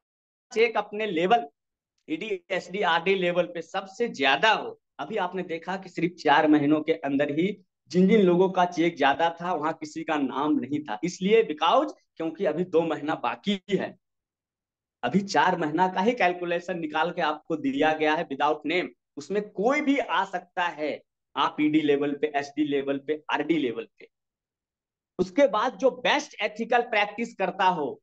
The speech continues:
वो उसका मापदंड के अंदर जाएंगे। जिसने सभी training class पूरी की हो, यानी कि click learner award भी जीता हो, जिसने trainer award भी जीता हो, जो ईमानदार हो, ethical हो,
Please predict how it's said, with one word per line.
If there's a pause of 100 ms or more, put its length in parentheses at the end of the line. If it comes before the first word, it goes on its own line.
वो
उसका
मापदंड
के
अंदर
जाएंगे। (1040)
जिसने
सभी
training
class
पूरी
की
हो, (180)
यानी
कि
click
learner
award
भी
जीता
हो, (140)
जिसने
trainer
award
भी
जीता
हो, (220)
जो
ईमानदार
हो, (460)
ethical
हो,